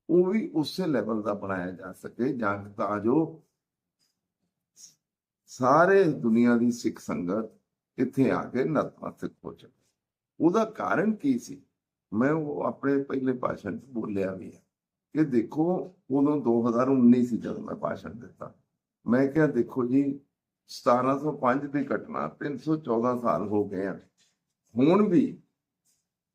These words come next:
ਛੱਬੀ, ਸਤਾਈ, ਅਠਾਈ ਦਸੰਬਰ ਨੂੰ ਪੰਜਾਹ ਲੱਖ ਤੋਂ ਇੱਕ ਕਰੋੜ ਆਦਮੀ ਔਰ ਬੀਬੀਆਂ ਉੱਥੇ ਨਤਮਸਤਕ ਹੋਣ ਆਉਂਦੇ, ਸੀਸ ਆਪਣਾ ਨਵਾਉਂਦੇ,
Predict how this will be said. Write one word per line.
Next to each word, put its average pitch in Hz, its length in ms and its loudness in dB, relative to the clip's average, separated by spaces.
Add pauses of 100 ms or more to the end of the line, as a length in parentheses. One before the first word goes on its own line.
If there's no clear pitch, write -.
(920)
ਛੱਬੀ, 135 480 2
ਸਤਾਈ, 117 420 0
ਅਠਾਈ 120 360 -2
ਦਸੰਬਰ 101 600 -4
ਨੂੰ 98 240 -14 (540)
ਪੰਜਾਹ 147 360 0
ਲੱਖ 117 320 -2
ਤੋਂ 131 220 -2
ਇੱਕ 123 140 -14
ਕਰੋੜ 123 520 -4
ਆਦਮੀ 101 540 -6
ਔਰ 110 180 -2
ਬੀਬੀਆਂ 98 460 -8
ਉੱਥੇ 107 360 -6
ਨਤਮਸਤਕ - 680 -10 (140)
ਹੋਣ - 160 -16
ਆਉਂਦੇ, - 280 -20 (460)
ਸੀਸ 117 400 0
ਆਪਣਾ 90 340 -4
ਨਵਾਉਂਦੇ, 92 500 -4